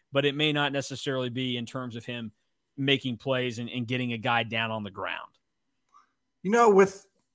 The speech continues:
Speaker 2: the Backett's being true freshmen, Daniel Green really doing well against a group of five opponent last year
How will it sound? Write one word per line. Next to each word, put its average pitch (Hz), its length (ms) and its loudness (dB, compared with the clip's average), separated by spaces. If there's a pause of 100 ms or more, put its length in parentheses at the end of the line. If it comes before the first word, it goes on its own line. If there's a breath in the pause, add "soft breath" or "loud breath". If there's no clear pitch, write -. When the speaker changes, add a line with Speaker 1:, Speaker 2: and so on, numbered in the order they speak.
(500)
Speaker 2:
the 143 160 0
Backett's 175 480 4
being 165 240 0
true 175 180 2
freshmen, 120 640 -2 (720)
Daniel 156 300 4
Green 143 280 0
really 143 260 2
doing 139 240 0
well 139 160 4
against 139 240 -2
a 131 40 -8
group 139 220 -6
of 135 100 -6
five 139 240 -2
opponent 131 360 -6
last 143 380 -6
year 147 340 -2